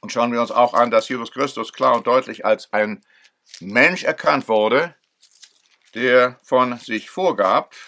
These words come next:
auf richtige Weise natürlich vorgab, Gott gleich zu sein, nicht nur ähnlich. Und da hatte er sehr große Widerstände dann erhalten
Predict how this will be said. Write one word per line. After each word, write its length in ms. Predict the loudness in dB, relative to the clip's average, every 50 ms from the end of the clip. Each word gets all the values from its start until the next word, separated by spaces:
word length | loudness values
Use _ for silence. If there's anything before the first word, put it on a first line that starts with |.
| -20 _ _ _ _ _ _ _ _
auf 140 | -20 -12 -10
richtige 300 | -10 -10 -10 -8 -4 0
Weise 280 | 2 2 2 2 0
natürlich 420 | -4 -10 -10 -8 -8 -8 -8 -8 -10
vorgab, 520 | -8 -8 -6 -4 -2 -2 -2 -2 -2 -6 _ _ _ _ _ _ _ _ _ _ _ _ _ _ _
Gott 220 | -8 -8 -8 -6
gleich 320 | -4 -4 -4 -4 -4 -6 -10
zu 120 | -12 -6
sein, 220 | -4 -2 -2 -2 -4
nicht 140 | -6 -8
nur 120 | -8 -6 -6
ähnlich. 640 | -6 -8 -10 -12 -12 -16 -18 -20 -20 -20 -20 -20 _ _ _ _ _ _ _ _ _ _ _ _ _ _ _
Und 180 | -20 -14 -10 -6
da 80 | -4 -4
hatte 180 | -4 -6 -6
er 420 | -4 -2 0 2 2 0 0 -4 _ _ _
sehr 240 | _ -8 -4 -4 -4
große 480 | -4 -4 -4 -6 -4 -2 -2 -4 -2 -4
Widerstände 880 | -6 -4 -4 -4 -4 -4 -2 0 0 0 0 -2 -4 -6 -6 -8 _ _ _ _ _ _ _ _ _ _ _
dann 240 | -6 -6 -6 -6 -8
erhalten 680 | -8 -10 0 2 4 4 4 2 -4 -12 -16 -16 -18